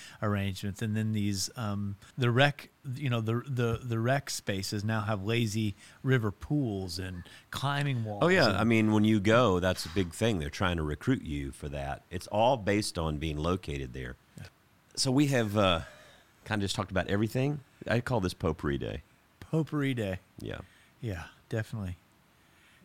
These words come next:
Speaker 1: Definitely. It was, uh, podcast number twenty-one.
Speaker 2: It was twenty-one. And,
Speaker 1: Two thousand twenty-one.
Speaker 2: um, twenty-one, and we've got,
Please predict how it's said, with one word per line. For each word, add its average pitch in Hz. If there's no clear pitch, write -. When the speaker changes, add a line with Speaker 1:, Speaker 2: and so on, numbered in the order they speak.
Speaker 1:
Definitely. 117
It 170
was, 151
uh, 151
podcast 151
number 143
twenty-one. 147
Speaker 2:
It 92
was 95
twenty-one. 71
And, 78
Speaker 1:
Two -
thousand 123
twenty-one. 123
Speaker 2:
um, 113
twenty-one, 117
and 87
we've 87
got, 92